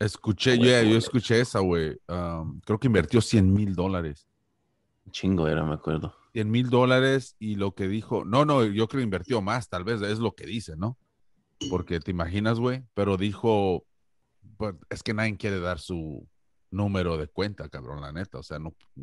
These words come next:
Speaker 1: ¿para qué chingados vas a, eso sería algo estúpido, ¿no? Estar diciendo en línea cuánto dinero ganaste. Um, so, la cosa es de que dijo que, oye, dice, "Si metes cien mil dólares", así se la pusieron,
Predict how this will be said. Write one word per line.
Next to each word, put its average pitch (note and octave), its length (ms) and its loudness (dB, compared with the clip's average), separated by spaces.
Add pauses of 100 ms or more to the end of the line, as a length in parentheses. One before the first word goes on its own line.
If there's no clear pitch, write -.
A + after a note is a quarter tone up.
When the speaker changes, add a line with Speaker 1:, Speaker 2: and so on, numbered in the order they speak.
Speaker 1:
¿para D2+ 220 -10
qué F2 120 -16
chingados F2 360 -8
vas F2+ 160 -6
a, E2+ 120 -6
eso F2 240 -4
sería E2+ 180 6
algo F2 180 6
estúpido, F2+ 440 2
¿no? F2 160 4
Estar F2 220 -6
diciendo E2 360 -12
en D#2+ 100 -10
línea E2 340 -10 (840)
cuánto F2 260 -4
dinero E2 260 -2
ganaste. D2 540 -6 (800)
Um, C#2+ 500 -8 (640)
so, A2 300 4
la G2 140 2
cosa A2+ 220 2
es A2 80 0
de G#2+ 60 -2
que G#2+ 120 2
dijo A2 280 0
que, F#2 460 -2 (560)
oye, A2 360 -2
dice, G2+ 320 -4
"Si G#2 220 -6
metes A2+ 380 0
cien G2+ 280 -2
mil A2+ 220 -2
dólares", A2+ 680 2
así G2 240 -8
se B2+ 120 0
la G2+ 140 0
pusieron, F#2+ 500 -2